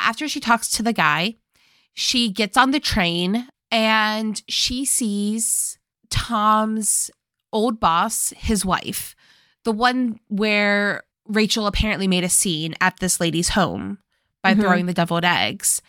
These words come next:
Speaker 1: And Rachel goes to apologize to her. And she's like, "Hey, I just wanted to apologize for, you know, making a scene at your party."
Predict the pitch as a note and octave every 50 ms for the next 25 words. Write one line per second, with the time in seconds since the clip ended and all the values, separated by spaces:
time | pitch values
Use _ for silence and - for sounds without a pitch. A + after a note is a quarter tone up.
0 | _ - - _ _ _ - A3 A3+ G#3 G#3 A3+ A3+ - F4 - A#3+ A#3 A3+ -
1 | - A3 F3 - - G3+ B3+ - - D#4 - E3 D3 F3 - - - - C3+ G2
2 | D#3+ E3 - G#3 G3+ - A#3 G#3+ - G3 F#3+ - - - A#3 G#3+ G3 F3+ F3+ F3
3 | F3+ F#3 _ _ - - G3+ G3 G3 A3+ A3 G#3 G3 - G#3+ F#3+ - - F#3+ F3+
4 | F3+ F#3 F#3 G#3 F#3+ F#3+ G3 G3+ G3+ G#3 G#3 - - _ _ _ _ _ _ _
5 | _ - - - G#3 F#3+ F#3 F#3+ F#3 F#3 F3+ F3+ F3+ F3+ E3+ F3+ - - _ _
6 | _ _ _ _ - G#3 F#3+ G3 F#3 F3+ F3+ F3+ F#3 F#3 - - G3 F#3+ F#3 -
7 | - - G3 F3+ F#3 F#3+ F3+ F3 - F3 F3+ - - - G3 F3+ F#3 F#3 F#3+ F#3+
8 | F#3+ G3 G3 G3